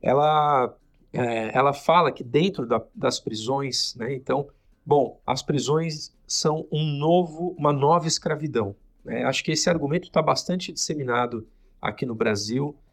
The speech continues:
sobretudo com o, a, o espalhamento, né, do, do, do bom livro da Michelle Alexander, né, e do filme que é baseado nele, a terce-, a décima terceira Emenda, que tá na Netflix. É,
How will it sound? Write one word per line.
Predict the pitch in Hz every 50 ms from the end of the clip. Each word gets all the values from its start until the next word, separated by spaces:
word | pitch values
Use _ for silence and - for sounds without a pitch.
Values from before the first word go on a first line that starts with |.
| _ _
sobretudo | - - - 127 127 123 - - 165 165
com | - - 156 143 135 127 127 127 -
o, | 127 123 120 - -
a, | - 117 117 110 107 107 107 104 104 107 - - - _ _ _ _ _
o | -
espalhamento, | 135 - - 127 123 120 110 110 123 143 139 139 - 117
né, | 123 135
do, | 127 123 113 110
do, | 104 107 117 117 110 107 104 - _ _ _ _ _ _
do | - - 117 107
bom | 110 - 123 139 180 160
livro | 127 117 151 147 127 117 107 104
da | 95 107 110 110 107 107 107 104 104 104 104 107 113 117 - -
Michelle | 117 113 - - 123 113 110
Alexander, | 110 107 107 104 - - - - 117 127 139 139 143 143 143 - _ _ _ _ _ -
né, | - 113 127 127
e | 123
do | 117 101
filme | - - - 143 143 147 139 127
que | - - 123 107 110 -
é | 135 117
baseado | 120 117 113 107 107 107 107 110 107 110
nele, | 113 127 135 120
a | 107
terce-, | - 120 - - - - -
a | 123 110
décima | 110 107 - - 110 101
terceira | - - 107 - - 120 110 107
Emenda, | 104 104 107 135 131 117
que | 107 -
tá | - 110 107
na | 107
Netflix. | 107 110 107 104 - - - 120 127 139 - - - - _ _ _ _ - _ _ -
É, | - 117 123 123 123 120 117 120 117 117 120 -